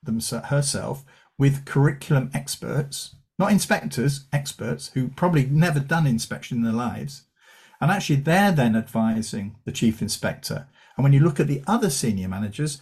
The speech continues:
many of them were still, were there when Julie and I were there. So they're not recent inspectors. They might, they might lead an inspection business,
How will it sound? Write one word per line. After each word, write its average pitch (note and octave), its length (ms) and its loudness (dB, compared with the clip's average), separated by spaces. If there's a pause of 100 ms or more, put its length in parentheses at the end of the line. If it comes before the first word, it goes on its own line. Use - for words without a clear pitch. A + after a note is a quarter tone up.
(160)
many G#3 280 4
of - 120 0
them B2 340 -2 (180)
were C#3 80 -2
still, G3 560 -2
were C#3+ 140 2
there D3+ 500 -2
when D3 220 2
Julie F3+ 300 0
and C#3+ 100 2
I A#3 160 0
were C3+ 140 -2
there. G2 300 -14 (340)
So - 120 -4
they're C#3+ 140 2
not G#3 260 2
recent D3 680 -2 (120)
inspectors. - 960 -6
They C3+ 100 0
might, D3 300 2 (280)
they C#3 120 0
might B2+ 400 -4
lead D3+ 320 -2
an A#2+ 100 -2
inspection A#2+ 720 -6
business, C#3+ 600 -6